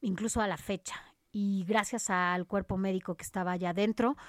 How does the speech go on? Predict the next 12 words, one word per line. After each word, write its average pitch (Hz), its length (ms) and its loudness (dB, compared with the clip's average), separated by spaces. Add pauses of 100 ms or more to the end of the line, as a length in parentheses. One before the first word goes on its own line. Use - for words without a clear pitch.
(240)
podíamos 220 580 6
tener 208 360 2
esta 214 260 0
comunicación, 196 1160 6 (960)
eh, 208 440 6
con 208 180 0
nuestros 208 380 0
familiares 214 720 2
para 190 260 0
que 202 120 -4
nos 185 180 0
dijeran 208 560 0